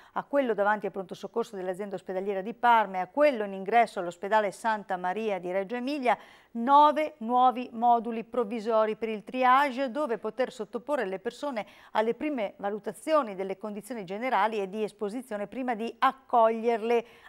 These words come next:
all'interno dei servizi ospedalieri, e sono in corso sopralluoghi per la verifica del posizionamento di ulteriori punti di pre-triage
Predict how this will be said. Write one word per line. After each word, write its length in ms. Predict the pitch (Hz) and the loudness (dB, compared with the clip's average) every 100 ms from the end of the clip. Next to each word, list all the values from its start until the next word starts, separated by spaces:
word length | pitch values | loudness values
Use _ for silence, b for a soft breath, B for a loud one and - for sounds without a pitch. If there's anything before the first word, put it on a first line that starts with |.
| B | B
all'interno 840 | 269 277 254 220 240 226 214 226 | 2 2 -2 -4 2 2 2 0
dei 340 | 202 226 220 202 | 2 2 2 -2
servizi 460 | 254 220 214 - | -4 -4 -4 -6
ospedalieri, 720 | 233 - 214 208 208 196 208 B B | -6 -2 -2 0 -2 -2 -4 B B
e 80 | B | B
sono 160 | 247 320 | -4 -4
in 80 | 320 | -2
corso 260 | 277 226 | -2 -4
sopralluoghi 720 | 202 220 233 247 269 262 208 | -6 -8 -4 0 4 4 2
per 160 | 202 196 | -4 -2
la 180 | 196 180 | -2 -2
verifica 600 | 190 262 302 233 208 190 | -2 -2 -2 -4 -4 -2
del 160 | 185 | -4
posizionamento 800 | - 190 202 - 202 226 285 220 | -6 -8 -8 -8 -6 -4 -4 -6
di 100 | 190 | -6
ulteriori 560 | 202 190 202 214 240 247 | -6 -6 -6 -2 -2 -2
punti 540 | - 311 262 - 208 | -6 -6 -6 -8 -10
di 120 | 175 | -8
pre-triage 1200 | 202 - 269 269 208 - 262 269 240 269 269 285 | -8 -4 2 4 2 0 -4 4 6 6 4 -2